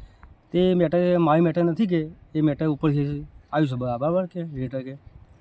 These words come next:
તે હું કોઈ જાણું નહીં કે. એ તમારે જો તપાસ કરવી હોય તો સાહેબ પાસે જજો રાંગણ કે બરાબર, તો તપાસ કરીને મારા હાથમાં કોઈ સર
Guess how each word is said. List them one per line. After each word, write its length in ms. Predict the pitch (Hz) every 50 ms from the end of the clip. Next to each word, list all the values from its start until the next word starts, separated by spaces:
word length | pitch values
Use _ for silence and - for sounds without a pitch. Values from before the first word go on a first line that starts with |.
| _ _ _ _ _ _ - _
તે 80 | - 147 151 151
હું 460 | 156 151 156 156 151 151 147 135 131 - - _ - -
કોઈ 120 | 151 147
જાણું 240 | 135 139 131 143 147
નહીં 180 | 147 135 123 113
કે. 80 | 110 107 - - - - - - _ - - - - - -
એ 40 | 135
તમારે 280 | 135 139 139 147 151
જો 120 | 143 156 147
તપાસ 300 | - - - 151 147 -
કરવી 180 | - 175 196
હોય 100 | 196 165
તો 120 | 143 151 147 139 - _ _ -
સાહેબ 180 | - 127 135 139 -
પાસે 160 | 147 147 139
જજો 240 | 151 165 220 202 165
રાંગણ 340 | 139 127 107 120 131 127 - -
કે 100 | 131 123 - _ _ _ _ - - _ _ _ _
બરાબર, 240 | 135 139 147 156 160 165 - _ _ _ _ _ _ _ _ _ _ -
તો 80 | 139 135 - -
તપાસ 200 | - - 135 135
કરીને 200 | - 185 180 165
મારા 160 | 139 131 139
હાથમાં 200 | 135 131 139 139
કોઈ 100 | 147 143
સર 240 | 139 - 120 127